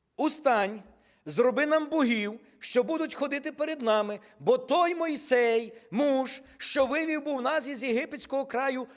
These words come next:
ми не знаємо, що сталося йому.' І сказав їм Аарон: 'Поздіймайте золоті сережки, що в ушах ваших, жінок ваших, синів та дочок ваших, і поприносьте до мене.'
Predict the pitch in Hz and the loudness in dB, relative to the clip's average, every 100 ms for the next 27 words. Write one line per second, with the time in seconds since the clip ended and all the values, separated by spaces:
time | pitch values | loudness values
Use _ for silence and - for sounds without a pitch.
0 | _ 175 269 330 339 320 - _ 180 330 | _ -2 -2 0 -4 -8 -12 _ -2 -2
1 | 220 220 262 262 247 240 - 240 - 220 | -2 2 2 4 0 -2 -4 -8 -2 0
2 | 214 214 175 208 196 214 _ _ _ _ | 0 -2 -8 -12 -12 -16 _ _ _ _
3 | _ _ _ _ _ 165 - 202 156 294 | _ _ _ _ _ -8 0 0 2 2
4 | 277 285 277 277 214 196 196 - _ _ | 0 -4 -4 0 2 2 -2 -14 _ _
5 | _ _ _ _ _ _ _ _ _ _ | _ _ _ _ _ _ _ _ _ _
6 | _ - 320 359 349 320 330 294 269 269 | _ -2 0 2 2 4 2 0 -4 -2
7 | 262 277 - 247 320 285 - 277 - 254 | -4 -4 0 4 4 2 -2 -10 -8 -8
8 | 254 - 240 196 262 233 190 139 240 302 | -8 -6 -6 -4 -6 -6 -10 -8 -4 2
9 | 311 285 277 - 240 - 285 302 240 214 | 2 2 -2 -4 -10 -10 -8 -6 -4 -2
10 | 285 311 262 233 285 254 233 - - - | -2 -2 -4 -4 -2 -2 -4 -6 -18 0
11 | 320 330 339 370 285 254 247 247 214 233 | 0 2 -2 0 4 4 4 -2 -4 -2
12 | 226 220 196 | -2 -4 -6